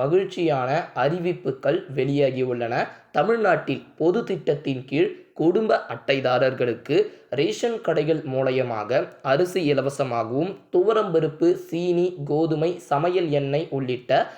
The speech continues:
அத்தியாவசிய பொருட்கள் மலிவு வழியில் வழங்கப்பட்டு வருகிறது. இதனால் ஏராளமானோர் பயன்பெற்று வருகின்றனர். மேலும்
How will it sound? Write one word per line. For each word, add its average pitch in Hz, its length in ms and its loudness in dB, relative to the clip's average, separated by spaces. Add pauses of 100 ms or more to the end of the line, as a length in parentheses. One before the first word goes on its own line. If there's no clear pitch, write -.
(240)
அத்தியாவசிய 180 680 2 (100)
பொருட்கள் 139 480 0 (440)
மலிவு 208 360 2 (200)
வழியில் 143 380 2 (120)
வழங்கப்பட்டு 143 640 0
வருகிறது. 120 480 0 (380)
இதனால் 127 340 0 (320)
ஏராளமானோர் 151 720 2 (160)
பயன்பெற்று 170 600 0 (180)
வருகின்றனர். 131 680 0 (360)
மேலும் 156 300 0